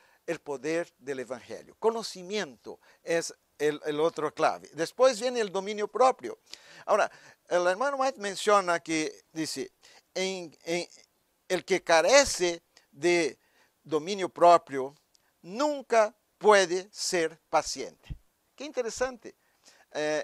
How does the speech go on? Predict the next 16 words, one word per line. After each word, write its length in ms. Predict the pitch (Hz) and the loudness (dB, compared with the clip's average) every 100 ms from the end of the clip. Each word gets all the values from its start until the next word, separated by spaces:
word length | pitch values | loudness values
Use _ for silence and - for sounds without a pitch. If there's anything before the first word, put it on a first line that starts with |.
| 185 | 0
en 60 | 190 | 2
la 100 | 180 | 2
relación 440 | 170 170 - 180 | 0 -4 -6 -6
de 120 | 214 | -8
Pedro, 420 | - 208 226 262 | -4 -4 -4 -4
él 140 | 208 190 | -4 -6
dijo 260 | 202 190 | -8 -8
que 140 | 160 160 | -10 -12
tenemos 400 | 147 151 160 - | -12 -12 -14 -10
que 100 | 143 | -10
ejercer 360 | 127 117 147 | -10 -10 -12
el 40 | 123 | -12
dominio 320 | 123 143 170 | -16 -16 -14
propio 380 | - 277 - 139 | -2 -2 -2 -12
y 20 | |
después, 460 | 135 - 165 175 | -12 -8 -8 -8